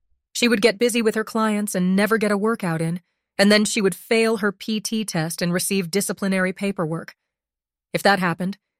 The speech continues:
she could lose her career in the military. That was not acceptable.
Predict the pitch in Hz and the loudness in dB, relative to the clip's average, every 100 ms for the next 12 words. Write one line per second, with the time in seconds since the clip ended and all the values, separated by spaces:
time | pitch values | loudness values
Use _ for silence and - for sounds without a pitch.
0 | _ - 196 185 202 196 180 185 185 190 | _ -2 0 2 2 2 0 0 2 2
1 | 196 185 185 214 190 175 160 165 _ _ | 2 2 0 0 -2 -4 -4 -6 _ _
2 | _ _ _ _ - 190 190 180 185 185 | _ _ _ _ 0 2 2 0 0 -2
3 | - 170 - 156 175 | -4 -6 -6 -10 -10